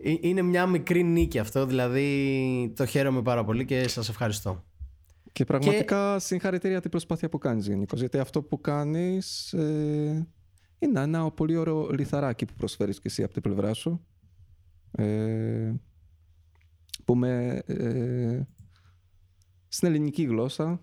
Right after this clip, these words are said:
Speaker 2: κάνουμε reviews για κάτι το οποίο, ε, αγαπάμε, ασχολούμαστε χρόνια με αυτό, είμαστε ακροατές, καταρχάς.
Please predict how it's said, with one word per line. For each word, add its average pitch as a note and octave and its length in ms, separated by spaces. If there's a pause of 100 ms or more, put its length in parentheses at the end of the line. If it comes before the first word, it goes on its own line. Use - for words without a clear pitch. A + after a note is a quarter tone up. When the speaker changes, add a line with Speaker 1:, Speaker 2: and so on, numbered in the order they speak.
Speaker 2:
κάνουμε A#2+ 320
reviews A2+ 600 (800)
για A2 120
κάτι A2 280
το G#2 100
οποίο, G#2+ 560 (1160)
ε, G2 380
αγαπάμε, C3 680 (240)
ασχολούμαστε - 580
χρόνια B2+ 300
με B2+ 80
αυτό, B2+ 280
είμαστε A#2 280
ακροατές, A2 600 (360)
καταρχάς. - 640